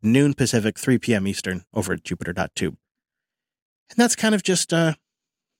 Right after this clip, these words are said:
an extra, Benny. I mean, the main focus by ninety-nine percent of the audience is on the audio downloads.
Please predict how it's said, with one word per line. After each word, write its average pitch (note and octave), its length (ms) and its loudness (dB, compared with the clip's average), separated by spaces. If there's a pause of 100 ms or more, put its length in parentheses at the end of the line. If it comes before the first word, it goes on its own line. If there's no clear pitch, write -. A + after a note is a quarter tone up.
(320)
an C#3+ 100 4
extra, D#3 420 0 (320)
Benny. C#3+ 320 0
I D3 40 0
mean, D3 120 4
the C#3 80 4
main C3+ 160 4
focus C#3+ 540 0 (260)
by G#2+ 440 2 (760)
ninety-nine A#2+ 380 2
percent A#2+ 320 0
of G#2+ 80 -2
the A2 100 2
audience C3+ 340 2
is A#2+ 200 0
on B2+ 120 2
the C3 80 4
audio C3+ 280 2
downloads. E2 500 -10